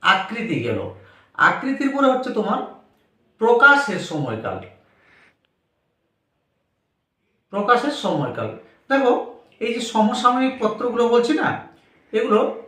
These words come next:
নির্দিষ্ট সময়ের ব্যবধানে বার হয়। দেখবে, কিছু কিছু সমসাময়িক পত্রিকা আছে, যেগুলো তোমার প্রতিটা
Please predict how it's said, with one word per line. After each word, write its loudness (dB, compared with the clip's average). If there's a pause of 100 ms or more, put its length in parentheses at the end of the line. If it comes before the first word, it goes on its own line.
(380)
নির্দিষ্ট 0
সময়ের 4 (100)
ব্যবধানে 2 (240)
বার -2
হয়। -8 (800)
দেখবে, 0 (600)
কিছু -4
কিছু -6
সমসাময়িক -2
পত্রিকা 0
আছে, 0 (500)
যেগুলো 2 (1300)
তোমার 0 (320)
প্রতিটা 2